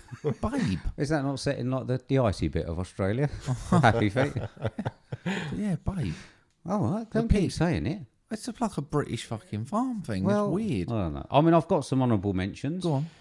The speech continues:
Speaker 1: The Proposition.
Speaker 2: Yep.
Speaker 1: That's quite a good one, like a western. Dead Calm, Billy
Speaker 2: Mm.
Speaker 1: Zane. Uh, I had Crocodile Dundee. Chopper.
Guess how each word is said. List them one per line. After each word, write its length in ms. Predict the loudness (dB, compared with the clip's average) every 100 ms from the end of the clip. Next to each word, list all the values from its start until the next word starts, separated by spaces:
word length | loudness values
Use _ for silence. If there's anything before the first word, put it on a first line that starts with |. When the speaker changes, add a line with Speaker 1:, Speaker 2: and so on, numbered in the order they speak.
| _ -6
Speaker 1:
The 80 |
Proposition. 800 | 0 2 2 2 0 0 0 -2 -6 -10
Speaker 2:
Yep. 180 | -8 -8 -10 -2
Speaker 1:
That's 220 | 0 0
quite 220 | -2 -2
a 40 | -2
good 200 | -2 -2
one, 180 | -2 -4
like 160 | -4
a 40 | -2
western. 520 | -2 -2 -4 -4 -6 -8 -6
Dead 180 | -4 -2
Calm, 440 | 0 0 0 -4 -2
Billy 160 | -2
Speaker 2:
Mm. 20 |
Speaker 1:
Zane. 400 | 0 0 0 -2 -6 _
Uh, 360 | -2 2 2 2
I 120 | 2
had 120 | 0 0
Crocodile 440 | -6 -6 -6 -4
Dundee. 400 | -4 -2 -4 -6
Chopper. 420 | -8 -4 -2 -2